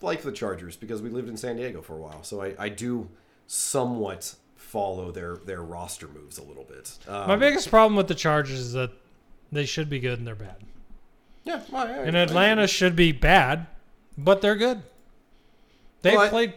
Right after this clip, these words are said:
Speaker 2: They've played. Li-, every game they've played has been close. Doesn't matter who they played, good or bad.
Speaker 1: The
Speaker 2: They are a
Speaker 1: Chargers
Speaker 2: team
Speaker 1: are still four and three.
Speaker 2: Yeah, they're bad. <laughs> They should be
Speaker 1: Yeah.
Speaker 2: better than four and three.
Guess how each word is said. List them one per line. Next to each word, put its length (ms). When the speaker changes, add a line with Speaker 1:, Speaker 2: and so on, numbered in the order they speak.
Speaker 2:
They've 220
played. 260
Li-, 280
every 280
game 280
they've 180
played 260
has 120
been 240
close. 420
Doesn't 240
matter 220
who 60
they 120
played, 300
good 160
or 60
bad. 280
Speaker 1:
The 80
Speaker 2:
They 140
are 140
a 40
Speaker 1:
Chargers 120
Speaker 2:
team 180
Speaker 1:
are 40
still 300
four 480
and 120
three. 480
Speaker 2:
Yeah, 160
they're 120
bad. 240
<laughs> 300
They 240
should 220
be 60
Speaker 1:
Yeah. 60
Speaker 2:
better 280
than 140
four 200
and 100
three. 240